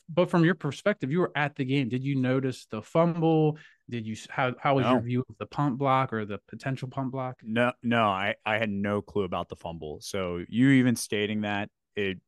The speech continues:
Speaker 2: went right over my head. I didn't know that there was a fumble and that there was some controversy about calling it because, you know, when you're at the game, there's a different perspective, different vantage point. You have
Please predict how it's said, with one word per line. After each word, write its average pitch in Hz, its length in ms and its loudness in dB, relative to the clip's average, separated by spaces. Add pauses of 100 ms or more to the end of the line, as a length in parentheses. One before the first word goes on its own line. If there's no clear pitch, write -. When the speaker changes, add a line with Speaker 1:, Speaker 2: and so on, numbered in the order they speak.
(160)
Speaker 2:
went 107 240 -4
right 117 280 6
over 127 240 6
my 98 200 2
head. 92 300 -6
I 92 100 -6
didn't 95 200 -4
know 95 160 -2
that 92 220 -4
there 95 120 -6
was 92 160 -8
a - 60 -14
fumble 107 460 2
and 92 100 -4
that 87 80 -10
there 90 100 -12
was 85 160 -8
some - 140 -18
controversy 92 680 -4
about 87 300 -6
calling 98 300 -4
it 101 100 -6
because, 175 240 -2
you 233 80 6
know, 160 140 8
when 160 160 4
you're 208 80 0
at 196 180 -2
the 151 60 -4
game, 110 580 -2 (120)
there's 113 140 0
a 107 40 -6
different 120 300 0
perspective, 92 680 -4 (180)
different 107 280 -2
vantage 90 380 -6
point. 92 300 -6
You 101 120 -4
have 104 240 0